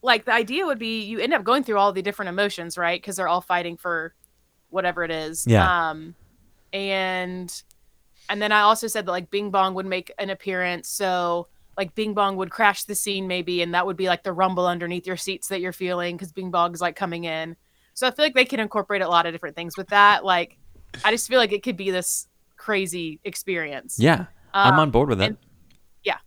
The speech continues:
Speaker 1: And then, um, the last thing that I said, though, was that it would also be, um, available to do a holiday layover.
Speaker 2: Oh.
Speaker 1: So I would say the memory part would be changed based around, like, Christmas. So you can incorporate Santa or whatever in that type of experience and change it out to make it a holiday thing.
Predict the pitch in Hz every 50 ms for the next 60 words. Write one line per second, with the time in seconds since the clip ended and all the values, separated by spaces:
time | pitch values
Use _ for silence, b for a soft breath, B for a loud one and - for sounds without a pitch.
0 | - b b b b b b b - 214 220 226 226 226 233 226 220 220 220 214
1 | 214 220 214 - - _ _ _ _ _ - 214 214 214 202 196 185 180 175 175
2 | 170 - _ _ _ - 190 240 226 214 214 214 240 254 - 254 247 240 233 214
3 | 208 208 - 196 185 202 190 240 254 277 277 254 226 180 208 196 185 170 - _
4 | _ - 208 202 190 208 208 - - 214 240 - 254 240 196 202 202 196 196 190
5 | 185 175 - - 190 185 185 180 - 190 180 196 190 190 185 190 175 175 185 180
6 | 165 - - 190 185 190 190 185 175 165 165 165 160 151 147 - - 110 98 -
7 | _ _ _ _ - - - - 98 120 185 226 220 123 90 90 214 202 202 190
8 | 185 - - - 202 214 226 - - - 226 214 214 202 196 196 202 214 220 220
9 | 214 208 202 - 208 202 190 180 165 196 185 170 185 175 - - 202 196 190 190
10 | 175 - - - 185 185 185 - - 185 170 170 170 165 147 - - - 208 190
11 | - - 170 160 - - 190 175 185 196 - 226 214 202 185 - 208 196 - 180
12 | 175 - - - 202 190 185 180 170 165 165 180 175 185 175 175 175 165 165 165
13 | - 180 175 170 165 - - - 180 170 170 160 160 160 - - - 175 165 160
14 | 156 - 175 170 170 - 190 185 175 165 165 151 151 156 151 - _ - 185 185
15 | 165 160 - 160 151 147 156 151 143 120 110 117 120 - - 156 120 123 135